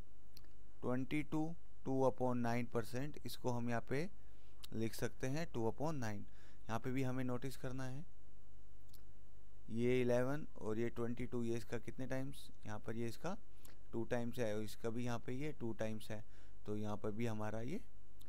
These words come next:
two times हो जाएगा। Similarly अगर हम इसका भी यहाँ पे two times करें तो ये होगा हमारे पास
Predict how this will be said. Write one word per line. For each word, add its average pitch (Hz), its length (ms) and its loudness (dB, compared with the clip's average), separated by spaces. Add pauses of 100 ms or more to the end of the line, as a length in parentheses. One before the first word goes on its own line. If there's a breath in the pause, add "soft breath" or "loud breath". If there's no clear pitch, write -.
(200)
two 117 180 0
times 160 360 -2
हो - 120 0
जाएगा। 104 380 2 (500 loud breath)
Similarly 165 540 0
अगर 165 280 2
हम 147 140 0
इसका 151 220 0
भी 156 140 0
यहाँ 143 120 2
पे 139 220 0
two 139 160 2
times 135 240 0
करें 117 280 0
तो 123 100 -2
ये 127 120 0
होगा 123 220 0
हमारे 123 220 0
पास 113 360 -2